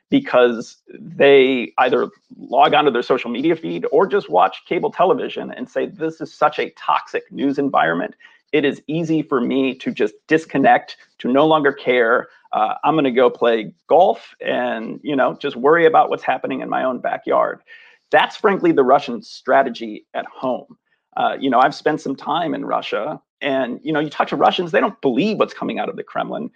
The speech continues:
They just don't know what to believe because they think everyone is lying to them. Everyone has an agenda. So that just creates apathy. Apathy is great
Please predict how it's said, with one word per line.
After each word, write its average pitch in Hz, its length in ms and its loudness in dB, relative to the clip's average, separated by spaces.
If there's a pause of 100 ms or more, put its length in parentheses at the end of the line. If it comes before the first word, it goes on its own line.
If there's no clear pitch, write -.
(220)
They 190 220 2
just 220 160 4
don't 220 180 2
know 190 100 2
what 165 220 2
to 123 100 -4
believe 107 300 -8
because 131 280 -4
they 147 120 2
think 160 300 -4
everyone 151 460 2
is 127 120 -4
lying 110 340 0
to - 100 -14
them. 92 240 -6 (120)
Everyone 143 360 0
has 113 220 -2
an 107 100 -10
agenda. 95 580 -4 (300)
So 127 560 2
that 139 320 2
just 160 160 -4
creates 117 480 -4
apathy. 135 500 -2
Apathy 139 460 -2
is 85 100 -12
great - 560 -2